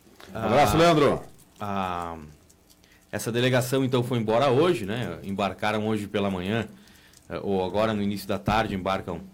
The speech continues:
Speaker 2: Embarcaram pela manhã em Porto Alegre, no início da tarde, provavelmente, não sei se Rio de Janeiro ou São Paulo, aí, em direção à Itália, irão voltar.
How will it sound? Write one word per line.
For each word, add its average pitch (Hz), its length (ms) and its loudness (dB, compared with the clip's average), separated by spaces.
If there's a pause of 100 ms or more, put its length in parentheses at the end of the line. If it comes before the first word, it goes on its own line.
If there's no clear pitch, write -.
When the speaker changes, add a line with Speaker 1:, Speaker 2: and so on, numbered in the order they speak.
(460)
Speaker 2:
Embarcaram 104 400 -2
pela 120 180 0
manhã 120 180 0
em 131 40 2
Porto 143 220 0
Alegre, 139 300 2
no 170 80 0
início 131 200 -2
da 120 80 0
tarde, 113 280 0
provavelmente, 110 480 0
não 101 80 -4
sei 107 100 -6
se 104 140 -6
Rio 107 120 0
de 101 60 -4
Janeiro 101 280 0
ou 101 60 0
São 101 160 -4
Paulo, 104 300 2
aí, 110 140 0 (120)
em 120 100 -6
direção 113 440 -4
à 143 60 -2
Itália, 139 360 0
irão 98 300 -2
voltar. 98 480 -4